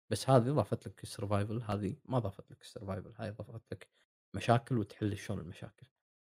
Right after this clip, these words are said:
لا، آآ، ال-، ال-، التصنيف متشعب كبير، يعني تصنيف متشعب،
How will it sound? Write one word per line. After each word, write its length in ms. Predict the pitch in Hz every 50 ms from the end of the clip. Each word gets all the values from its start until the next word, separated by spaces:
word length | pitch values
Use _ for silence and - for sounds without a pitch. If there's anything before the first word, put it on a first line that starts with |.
| _ _ _ _ _ _ _ _
لا، 140 | - - - - 101 98
آآ، 440 | 107 107 107 104 107 110 110 - - - - _ _ _ _ _ _ _ -
ال-، 280 | 101 98 104 - -
ال-، 160 | 104 101 - -
التصنيف 880 | 117 - _ _ - 104 - - 147 147 143 - - - - - - _ _ _ _ _ _ _ _ 107
متشعب 580 | 98 - - - - 143 - - - 110 101 - _ _ _ _ _ -
كبير، 420 | - 107 110 120 135 120 101 -
يعني 380 | - 90 - - - - - -
تصنيف 600 | - - - - - - 127 120 - - - - _ _ _ _ -
متشعب، 400 | 107 98 - 104 - - -